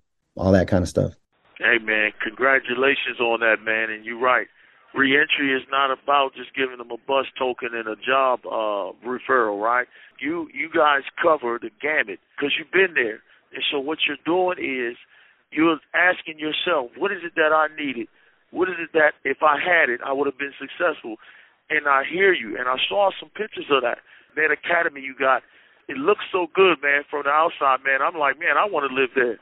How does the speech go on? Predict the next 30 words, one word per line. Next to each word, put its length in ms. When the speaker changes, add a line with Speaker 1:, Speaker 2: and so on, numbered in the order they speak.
Speaker 2:
<laughs> 120
You 240
know 80
what 160
I'm 80
saying? 260
Like, 280
uh, 260
so, 320
uh, 60
you 220
think, 180
I 120
think 220
you 100
covered 300
it 100
all. 400
We 100
talk 260
about 320
that 140
in 80
here, 260
too, 100
when 160
we 100
talk 240
about 240
reentry. 520